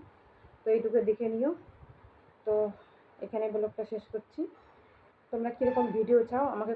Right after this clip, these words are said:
কমেন্ট করে বলবে, আমি চেষ্টা করবো সেরকম ভিডিও আনার। তো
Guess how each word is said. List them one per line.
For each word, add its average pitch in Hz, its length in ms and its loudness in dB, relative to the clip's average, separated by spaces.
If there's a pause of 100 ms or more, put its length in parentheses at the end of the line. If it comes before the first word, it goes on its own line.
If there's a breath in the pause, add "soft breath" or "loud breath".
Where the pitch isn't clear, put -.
কমেন্ট 214 240 -2
করে 226 140 2 (120)
বলবে, 220 260 2
আমি 226 80 -2 (100)
চেষ্টা 220 220 -8
করবো 220 180 -4
সেরকম 208 280 -6 (100)
ভিডিও 190 180 -2 (100)
আনার। 175 200 -4 (1160)
তো 214 100 -2